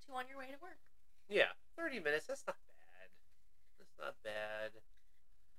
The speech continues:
Speaker 1: So, as always, find us on our TikTok, Instagram, our website. Uh, we're constantly,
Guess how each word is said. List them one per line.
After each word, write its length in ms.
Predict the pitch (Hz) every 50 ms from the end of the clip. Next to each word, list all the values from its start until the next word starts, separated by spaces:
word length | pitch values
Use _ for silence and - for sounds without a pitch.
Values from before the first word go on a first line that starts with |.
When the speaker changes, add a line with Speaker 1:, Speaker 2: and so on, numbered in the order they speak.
| - - -
Speaker 1:
So, 280 | 226 214 214 208 - - - - -
as 300 | 190 196 202 208 220 208 - -
always, 640 | 175 180 185 185 196 208 220 226 226 226 226 - - -
find 280 | - 190 196 196 196 190
us 160 | 196 196 202 202 - - - -
on 300 | 175 180 185 185 185 185 - - -
our 280 | - 160 160 165 165 - - -
TikTok, 540 | 202 196 - - - - 208 196 202 202 - - - - - - - - - - -
Instagram, 880 | 185 196 208 - - 202 - 202 196 196 196 190 190 190 185 190 202 - - - - - - - - - - - -
our 100 | 165 165 160
website. 800 | 170 185 196 196 196 - - - 208 196 190 185 185 185 170 - - - - - - - - - - - - - - - - -
Uh, 340 | 160 156 151 151 147 151 151 - - - - - -
we're 80 | - - - - -
constantly, 520 | - 190 185 180 - - 190 185 180 180